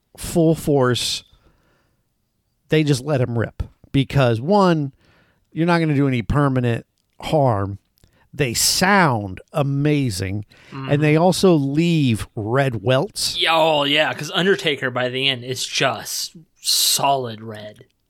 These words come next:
Speaker 2: in
Speaker 1: <laughs>
Speaker 2: the chest. It's
Speaker 1: What?
Speaker 2: crazy.
Speaker 1: I'll look it up, but there's, uh, Daniel Bryan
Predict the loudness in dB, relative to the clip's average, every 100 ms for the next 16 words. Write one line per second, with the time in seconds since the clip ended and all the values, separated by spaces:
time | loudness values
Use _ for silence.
0 | -4 0 2 0 -4 -12 -16 -8 -4 -2
1 | 2 4 4 -2 -14 -20 _ _ -20 -4
2 | 0 4 4 4 2 2 0 -2 2 4
3 | 2 -2 -2 0 2 0 2 2 2 2
4 | 2 2 0 -4